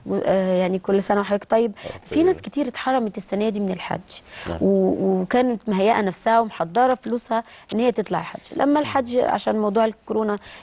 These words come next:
Speaker 1: يعني، آه، اتمنع السنة دي، هل هؤلاء الناس منعوا الثواب
Speaker 2: نعم.
Speaker 1: بتاع الحج، ولا ممكن يستبدلوا هذا الأمر بشيء يعني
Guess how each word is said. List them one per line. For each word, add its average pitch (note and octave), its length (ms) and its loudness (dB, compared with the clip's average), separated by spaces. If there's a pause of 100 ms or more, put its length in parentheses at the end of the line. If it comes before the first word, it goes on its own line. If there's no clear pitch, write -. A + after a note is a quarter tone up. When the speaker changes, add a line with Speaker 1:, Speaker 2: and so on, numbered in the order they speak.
Speaker 1:
يعني، G3 440 0
آه، F3 320 -2
اتمنع A3 360 -4
السنة F#3+ 200 -6
دي، A3 80 -4
هل F4 220 0 (240)
هؤلاء A3+ 420 2
الناس A#3 300 -2
منعوا D4 320 2
الثواب A#3 400 0 (380)
Speaker 2:
نعم. F3 120 -8
Speaker 1:
بتاع G3+ 200 0
الحج، B3+ 240 -2 (340)
ولا E4 220 4
ممكن C4+ 380 -2
يستبدلوا A3 540 -4 (260)
هذا A3 480 2 (180)
الأمر G#3+ 500 -2
بشيء G3+ 500 0 (460)
يعني F#3 600 0